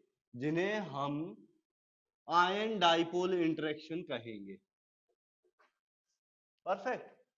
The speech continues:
सोडियम और ऑक्सीजन के बीच में attractive forces exist करेंगे, जिनको हम लोग ion dipole interaction कहेंगे। यहां पर दिखाई भी दे रहा होगा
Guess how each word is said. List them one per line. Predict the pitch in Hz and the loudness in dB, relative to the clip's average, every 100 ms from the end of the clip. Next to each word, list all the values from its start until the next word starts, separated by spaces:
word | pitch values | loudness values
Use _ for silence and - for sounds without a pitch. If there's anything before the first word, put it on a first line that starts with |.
| _ - | _ -10
सोडियम | 175 175 190 208 247 262 | 0 4 4 6 2 4
और | 240 202 | 2 2
ऑक्सीजन | 190 185 - 175 180 | 2 -2 -6 -4 -4
के | 185 | -4
बीच | 156 147 151 151 | -4 -4 -6 -6
में | 147 135 165 | -6 -4 -4
attractive | 190 180 175 185 185 214 185 | -2 -2 -2 -6 -4 -8 -4
forces | 170 151 170 156 | -4 -2 -2 -2
exist | 139 131 143 - - | -2 -4 -8 -10 -8
करेंगे, | 135 131 123 139 - - _ _ _ _ _ - | -6 -6 -6 -8 -10 -14 _ _ _ _ _ -12
जिनको | 127 196 202 | -6 -4 -2
हम | 208 180 165 | -2 -2 -2
लोग | 180 190 | -2 -2
ion | 160 170 180 185 180 | 0 0 0 -2 0
dipole | 156 151 151 160 180 160 | 0 0 -2 -4 -2 -2
interaction | 143 143 135 - 170 180 | -4 -4 -6 -6 -12 -10
कहेंगे। | 131 110 107 95 92 _ _ _ _ _ _ - _ _ _ _ _ _ _ 131 | -10 -12 -14 -18 -20 _ _ _ _ _ _ -20 _ _ _ _ _ _ _ -4
यहां | 175 190 | 2 2
पर | 202 208 | 2 0
दिखाई | 190 190 208 | 0 2 2
भी | 208 | 4
दे | 208 | 4
रहा | 208 | 4
होगा | 202 208 | 4 2